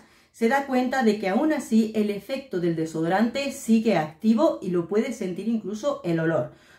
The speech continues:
Por lo cual, bien. Además, importante para aquellas personas que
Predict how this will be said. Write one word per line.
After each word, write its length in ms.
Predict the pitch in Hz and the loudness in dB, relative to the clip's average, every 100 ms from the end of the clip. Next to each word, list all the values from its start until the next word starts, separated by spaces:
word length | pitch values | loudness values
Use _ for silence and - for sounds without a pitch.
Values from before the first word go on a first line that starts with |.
| _ | _
Por 140 | 190 | -2
lo 180 | 185 180 | 0 0
cual, 280 | - 330 370 339 _ | 2 2 2 -4 _
bien. 500 | 170 165 180 123 113 - _ _ - - | -8 0 0 0 -4 -12 _ _ -20 -10
Además, 480 | 294 330 339 381 392 | 2 6 6 4 0
importante 600 | 381 277 240 311 339 320 | -2 -2 0 2 2 2
para 220 | 208 185 | 0 0
aquellas 340 | 185 196 269 285 | 0 0 -2 -2
personas 580 | 254 226 247 294 330 | -6 -2 0 2 2
que 560 | - - 220 196 - | -2 -2 0 0 -2